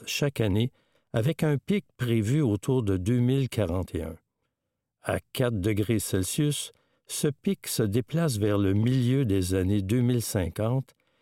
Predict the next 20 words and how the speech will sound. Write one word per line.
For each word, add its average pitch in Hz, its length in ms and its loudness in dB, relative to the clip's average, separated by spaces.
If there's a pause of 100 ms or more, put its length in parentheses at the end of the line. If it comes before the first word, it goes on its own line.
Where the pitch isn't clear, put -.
(160)
et 135 120 2
s'intensifie 170 960 -2
pour 98 160 0
atteindre 107 440 2
environ 92 480 0 (140)
quatre 143 220 -2
mille 117 280 2
glaciers 90 460 -2
par 87 300 -2
an, 85 100 -10 (680)
le 92 120 0
réchauffement 104 560 0
climatique 95 600 -2
entraînant 101 640 0
la 95 160 0
fonte 110 320 0
de 87 140 -2
glaciers 87 460 -2 (100)
plus 104 260 0
important. 87 540 -4